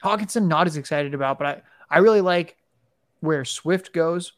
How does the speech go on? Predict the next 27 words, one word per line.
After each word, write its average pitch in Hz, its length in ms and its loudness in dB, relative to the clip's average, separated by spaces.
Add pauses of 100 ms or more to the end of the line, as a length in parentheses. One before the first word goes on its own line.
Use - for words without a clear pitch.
when 131 400 -8
I 151 120 -2
think 156 260 -4
there's 151 200 -2
a 135 40 -8
case 156 280 -6
for 143 120 -10
him 147 120 -4
to 139 80 -12
just 135 160 -18
be 151 100 -6
a 139 60 -4
round 131 300 -6
one 139 180 -8
pick. 151 360 -6 (1040)
He's 131 140 -8
a, 120 260 -12
a, 127 80 -14 (320)
he's - 100 -20
basically 170 360 0
like 139 200 -4
Austin 135 340 -6
Eckler 127 420 -8
light 127 340 -8 (760)
in 160 140 -2
many 156 180 0
ways, 156 380 -2